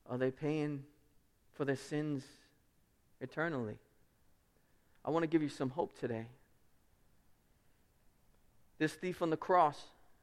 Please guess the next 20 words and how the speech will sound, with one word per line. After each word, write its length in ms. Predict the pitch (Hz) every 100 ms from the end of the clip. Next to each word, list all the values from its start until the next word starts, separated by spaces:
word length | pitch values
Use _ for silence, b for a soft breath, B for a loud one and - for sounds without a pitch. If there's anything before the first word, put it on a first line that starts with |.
| _ _ _ _ - _ - - _ -
I'm 120 | -
sure 260 | 147 190 180
he 120 | 160
had 160 | 156 139
people 260 | 175 156
praying 320 | 139 156 151 151
for 160 | 139
him. 240 | 135 123 123 - - - - - - _ - - -
Moms 420 | 147 170 170 151
crying 400 | - 156 151 156
over 160 | 151 143
the 120 | 139
decisions 480 | 127 - 151 151 143
he's 180 | 135
making 380 | 143 143 143 131 - b b b b
to 80 | -
keep 300 | - 175 143
doing 240 | 165 151 143
criminal 440 | - 156 147 139
acts. 420 | 139 131 - -